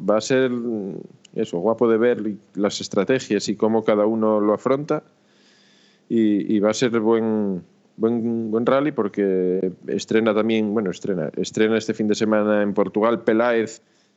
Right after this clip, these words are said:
el polo de Vidal. Luego va ahí también a la Nucía con él.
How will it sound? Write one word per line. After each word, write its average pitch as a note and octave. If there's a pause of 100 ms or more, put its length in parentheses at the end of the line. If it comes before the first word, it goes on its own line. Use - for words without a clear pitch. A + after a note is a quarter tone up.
(140)
el A2
polo A#2
de A2+
Vidal. C#3 (1500)
Luego G2+
va G#2+
ahí G#2+
también G#2
a -
la G#2
Nucía G2+
con G#2
él. C#3+